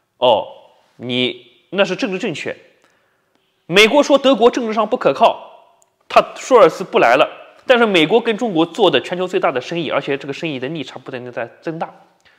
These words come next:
他说他在抵制中国，叫这些运动员来，这样子，来抵制中国。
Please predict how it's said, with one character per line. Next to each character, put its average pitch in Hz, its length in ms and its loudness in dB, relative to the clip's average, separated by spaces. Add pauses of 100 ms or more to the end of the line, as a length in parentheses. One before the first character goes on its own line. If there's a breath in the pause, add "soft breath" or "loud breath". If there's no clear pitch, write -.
他 185 120 0
说 196 160 0
他 196 140 0
在 185 120 0
抵 110 140 -10
制 127 140 -14
中 185 180 -10
国， - 180 -14 (1500)
叫 226 120 6
这 226 120 -2
些 240 80 0
运 233 140 -2
动 214 140 0
员 165 260 0
来， - 340 0 (680)
这 160 60 -6
样 95 180 -4
子， - 120 -20 (2250)
来 - 120 -6
抵 131 160 -10
制 139 80 -14
中 208 180 -12
国。 - 120 -16